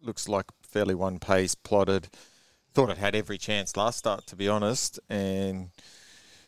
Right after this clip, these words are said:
got run over, third up, maybe that helps a bit and it improves a little bit, but, uh, I don't think Rachel's strong enough for this horse to figure in the, at the end of the day, you'd want a bit,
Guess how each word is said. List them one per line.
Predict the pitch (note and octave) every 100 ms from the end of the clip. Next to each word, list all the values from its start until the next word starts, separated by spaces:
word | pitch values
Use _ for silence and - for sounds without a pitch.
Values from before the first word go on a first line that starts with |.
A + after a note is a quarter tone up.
| _
got | A2+ G#2
run | G2+ G2
over, | G#2 G2+ G#2 G2+ F2+ - - _
third | - - A#2+ A#2+ G2
up, | F#2+ G2 G2+ - - G#2
maybe | G#2 G#2 G#2 G2+ F#2+ G2 F#2+ F2+ F2+ _ _
that | - G2 -
helps | A2 G#2 -
a | G#2
bit | G#2 G#2 - G#2
and | F2+
it | F#2
improves | G2+ F2 - G#2 G#2 -
a | F#2+
little | F#2+ F#2
bit, | G2+ G2 -
but, | - - - -
uh, | F#2+ F2+ F2 - - - - - - _ -
I | G#2+
don't | G2
think | E2+ -
Rachel's | F#2 F#2 - F2
strong | - F#2 F2+
enough | F2+ F2+
for | - F2
this | E2+ - F2 -
horse | F2 F2 -
to | - F2+ F2 E2+ F2 E2+
figure | - G2 F2+ F2+
in | F2
the, | F2 F2 E2 _ _ _ _ _ _
at | F#2+
the | F#2
end | F#2
of | F2+
the | E2+
day, | F2+ F2+
you'd | F2 F2
want | F2
a |
bit, | E2